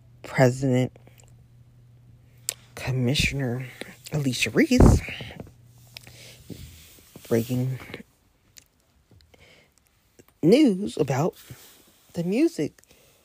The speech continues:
Hall of Fame. And she gave, like, a hard hat tour. Thing I like about her, she will po-, post stuff on live when she show it. She also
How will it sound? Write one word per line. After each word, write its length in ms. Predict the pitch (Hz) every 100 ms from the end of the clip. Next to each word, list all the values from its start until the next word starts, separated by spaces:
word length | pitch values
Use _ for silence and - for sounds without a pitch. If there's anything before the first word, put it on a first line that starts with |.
| _ _ _ _ - - - - _ _ _
Hall 340 | - - 151 131
of 80 |
Fame. 480 | - 131 113 147 240 - - _ _ _ - - _ _ _ _ _ _ - - _ - _ _ - _ _ _ _ _ - _ _ _ _ -
And 260 | 185 165
she 120 | 156
gave, 300 | 156 156 143
like, 180 | 135 127
a 40 | 165
hard 280 | 226 339
hat 200 | 277 -
tour. 280 | - - - - - - - - - _ _ _ _ - _ _ _ - - - -
Thing 200 | 156 139
I 60 | 135
like 200 | 127 -
about 320 | 85 - - -
her, 400 | - - 262 156
she 280 | - - 247 -
will 240 | - 214
po-, 300 | - - 202
post 320 | - 180 170
stuff 320 | - 156 143
on 260 | 135 135 160 - - - - _
live 360 | 156 156 135 -
when 140 | -
she 140 | - -
show 220 | - 165
it. 140 | -
She 240 | - - - -
also 720 | - 466 - - 101 156